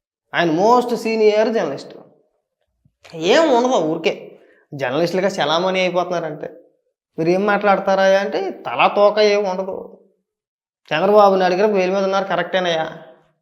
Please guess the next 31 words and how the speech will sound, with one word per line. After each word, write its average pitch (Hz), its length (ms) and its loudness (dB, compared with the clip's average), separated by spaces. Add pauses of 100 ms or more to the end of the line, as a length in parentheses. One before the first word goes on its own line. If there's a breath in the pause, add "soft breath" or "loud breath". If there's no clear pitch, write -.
(200)
మరి 185 140 4
జగన్మోహన్ 220 540 2
రెడ్డి 208 160 0
దేని 214 200 2
మీద 214 120 -2
ఉన్నాడు? 226 240 -4
బెయిల్ 185 300 0
మీద 208 80 -2
కాదా? 196 520 -6 (160)
పదకొండు 151 420 -2
ఏళ్ళ 160 140 -4
బట్టి 233 220 -6
ఉన్నాడు 214 200 -4
కదా, 254 360 -8 (540)
మాట్లాడితే 170 420 -2
ఇక్కడ 175 180 -4
ప్రభావితం 175 560 0
చేస్తారు, 170 380 -2
ప్రభావితం 175 600 -2
చేస్తారు. 175 640 -4 (800)
ఎప్పుడైతే 202 580 4
గత 190 240 0
ప్రభుత్వం 196 360 0
వేసిన 196 260 -4
పిటిషన్ 196 440 -8
కొట్టేసిందో 165 880 -4 (580)
వీళ్ళకి 170 180 0
ఏం 190 120 0
చేయాలో 208 200 2
అర్థం 180 260 0
కావట్లా. - 320 -10